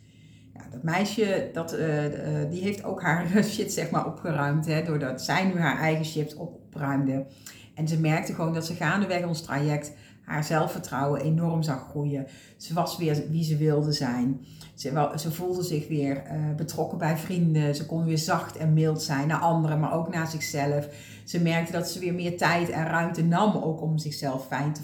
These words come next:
voelen, om, om echt gewoon lekker te sporten, omdat zij het fijn vond. Ze sprak weer vaker af. Eh,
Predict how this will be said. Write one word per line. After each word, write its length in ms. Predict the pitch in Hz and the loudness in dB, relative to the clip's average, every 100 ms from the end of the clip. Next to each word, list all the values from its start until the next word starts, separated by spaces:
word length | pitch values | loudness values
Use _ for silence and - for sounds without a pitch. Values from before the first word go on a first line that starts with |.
| - | -6
voelen, 240 | 160 156 | -2 0
om, 200 | 160 165 | 0 -2
om 200 | 147 151 - | 0 -2 -2
echt 200 | 165 - | -6 -4
gewoon 180 | 165 160 | -2 -2
lekker 220 | 143 165 | -2 -4
te 100 | - | -8
sporten, 340 | - 156 185 | -8 -8 -8
omdat 200 | 180 175 | -10 -8
zij 300 | - 160 180 | -2 0 2
het 120 | 156 | 0
fijn 320 | - 139 143 147 | -2 -2 0 0
vond. 240 | 151 151 - - | -2 -4 -8 -8
Ze 120 | 151 | -6
sprak 300 | - 156 - | 0 0 0
weer 100 | 175 | -2
vaker 400 | 165 151 156 - | 0 0 0 -4
af. 340 | 175 180 - | -2 -2 -2
Eh, 200 | - 156 | -4 -2